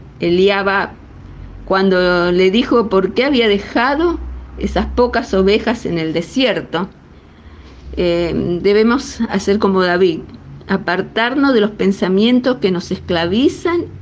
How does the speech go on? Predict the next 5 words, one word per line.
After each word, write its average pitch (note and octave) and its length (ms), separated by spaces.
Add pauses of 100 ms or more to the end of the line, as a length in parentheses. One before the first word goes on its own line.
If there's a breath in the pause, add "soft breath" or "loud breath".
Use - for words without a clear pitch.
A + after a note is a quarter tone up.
(120)
y F#3+ 140
no G#3+ 500 (720 loud breath)
permiten A3 720
que G3 80
esas, G3+ 260